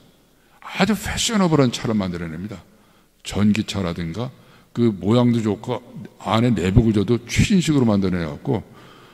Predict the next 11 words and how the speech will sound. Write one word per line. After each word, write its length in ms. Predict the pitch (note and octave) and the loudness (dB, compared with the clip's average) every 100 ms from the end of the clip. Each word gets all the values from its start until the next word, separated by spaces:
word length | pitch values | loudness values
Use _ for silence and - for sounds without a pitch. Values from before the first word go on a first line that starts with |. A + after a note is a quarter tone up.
| _ | _
머리 320 | G2+ G#2 E3 F#3 | -2 2 4 6
좋은 200 | G3 E3+ | 4 4
사람들이 420 | C#3+ D3 E3+ G3 | 2 0 0 -4
다 100 | - - - | -6 -8 -4
자동차 400 | C3+ C3+ B2+ - | 2 2 2 0
산업에 300 | A2+ G#2 F#2+ | -2 0 0
매달립니다. 680 | F#2 F2 D#2+ D#2+ E2+ G#2+ - _ _ _ _ _ _ _ _ _ _ _ _ _ _ _ _ _ _ _ | -2 -4 -6 -10 -12 -14 -16 _ _ _ _ _ _ _ _ _ _ _ _ _ _ _ _ _ _ _
또 580 | G3+ D3 G2 - - - - | 2 2 2 -4 -20 -6 0
조선업, 500 | C3+ B2+ C3 F#2 D#2 - - - _ _ _ - | 2 2 0 -2 -6 -18 -20 -20 _ _ _ -4
이거는 400 | A2+ D3+ A#3 A3+ | 0 2 4 4
뭐, 680 | F#3+ E3+ C3+ A#2 A2 - | 6 6 4 2 -2 -10